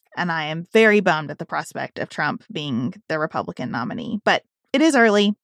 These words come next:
so we'll follow up on this as the, the race continues to evolve. I think we could see quite a few more Republicans jump in over the next couple of months, and we'll keep talking about it.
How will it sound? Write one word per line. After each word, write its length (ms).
so 140
we'll 80
follow 320
up 160
on 140
this 340
as 220
the, 280
the 100
race 240
continues 500
to 120
evolve. 440
I 60
think 180
we 80
could 160
see 320
quite 400
a 40
few 160
more 160
Republicans 640
jump 280
in 260
over 200
the 120
next 260
couple 320
of 100
months, 520
and 160
we'll 220
keep 200
talking 300
about 180
it. 120